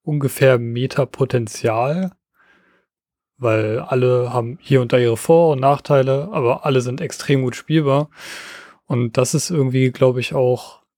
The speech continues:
so die aktuelle Situation, so die eine klare Meta. So davon entfernen wir uns, glaub ich, mit jedem Update, was kommt.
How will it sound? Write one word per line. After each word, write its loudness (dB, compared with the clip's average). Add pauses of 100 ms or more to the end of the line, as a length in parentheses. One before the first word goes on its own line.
(320)
so 0
die 2
aktuelle 2
Situation, -2
so -4
die -8 (840)
eine 2
klare 0
Meta. -4 (800)
So -8
davon 2
entfernen 0
wir 2
uns, -6
glaub 2
ich, -10
mit -2
jedem 0
Update, 0
was -2
kommt. -4